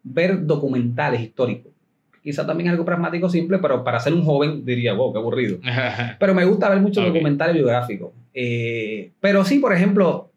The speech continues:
Speaker 1: yo soy una persona que proyecta seriedad. A mí me gusta ver películas de Marvel, D C.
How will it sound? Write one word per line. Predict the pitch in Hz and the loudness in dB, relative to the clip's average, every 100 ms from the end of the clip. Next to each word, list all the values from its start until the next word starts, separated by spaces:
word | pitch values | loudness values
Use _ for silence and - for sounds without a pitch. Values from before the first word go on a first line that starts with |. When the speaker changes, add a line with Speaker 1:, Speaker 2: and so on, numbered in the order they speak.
| _ _ | _ _
Speaker 1:
yo | 135 147 | -4 -2
soy | 143 170 | 0 0
una | 170 | 0
persona | 170 165 175 | 0 0 -2
que | 175 151 | -2 -2
proyecta | 147 131 139 139 | -2 -2 -2 -2
seriedad. | 147 - 139 139 156 - | -2 0 2 2 -2 -6
A | 127 | -2
mí | 127 | 0
me | 143 | 0
gusta | 143 139 135 | -2 -2 -2
ver | 135 | -2
películas | 131 127 117 | -2 -2 -2
de | |
Marvel, | 110 120 135 117 | -2 -4 -2 -4
D | 110 | -4
C. | - 131 | -8 -8